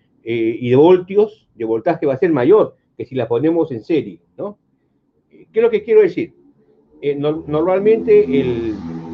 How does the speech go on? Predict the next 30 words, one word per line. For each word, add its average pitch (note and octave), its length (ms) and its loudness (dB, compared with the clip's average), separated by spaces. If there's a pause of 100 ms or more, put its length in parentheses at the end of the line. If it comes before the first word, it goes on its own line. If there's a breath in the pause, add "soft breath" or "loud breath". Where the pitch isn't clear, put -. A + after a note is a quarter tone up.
(420)
hay F#3+ 120 4
dos A3+ 120 4
tipos B3+ 260 2
de A3+ 60 6
aprendizaje. C3+ 760 -2 (840)
El A#2+ 120 -4
aprendizaje C3+ 540 -2
significativo D#3 1160 -4
y A2+ 80 -8
el A2+ 80 0
aprendizaje A2+ 680 -4
sociocultural. G#2 760 -8 (720)
En C3+ 140 -2
el D3 60 2
aprendizaje F3 480 -2
significativo G#3+ 600 -2
uno A3+ 120 2
va A3 60 6
al G#3+ 80 2
salón, G#3 500 4 (160)
se C3+ 140 -10
sienta, F#3 540 0 (320)
el F3 160 -6
profesor F3+ 500 -4
habla E3+ 560 0
y B2+ 100 -6
uno D3 380 -4 (140)
estudia D#3 520 2
la B2 120 -4
fuente, D3 520 -4